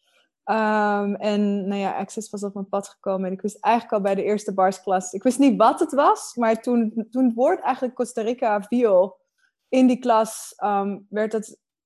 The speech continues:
gewoon ergens tussendoor gezegd. En ik keek op en ik zei, "Wat is er daar? Ik,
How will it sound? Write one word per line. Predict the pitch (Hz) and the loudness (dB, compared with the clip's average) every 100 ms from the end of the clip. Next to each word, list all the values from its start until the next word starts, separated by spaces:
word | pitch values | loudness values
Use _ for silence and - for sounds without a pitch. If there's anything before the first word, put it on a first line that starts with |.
| _ | _
gewoon | - 208 208 | -6 -4 -2
ergens | - 202 196 | -2 -4 -4
tussendoor | - 202 190 196 202 | -10 -6 -2 0 -2
gezegd. | - 190 - | -4 -6 -4
En | 185 | -6
ik | 190 _ _ | -6 _ _
keek | - 214 214 - | 2 2 2 0
op | 208 208 | 0 0
en | 202 | -2
ik | 196 | -2
zei, | 196 | -2
"Wat | 190 208 | -2 -4
is | 233 | -2
er | 202 | 2
daar? | 170 160 202 - - | 4 2 0 -6 -8
Ik, | 208 | -8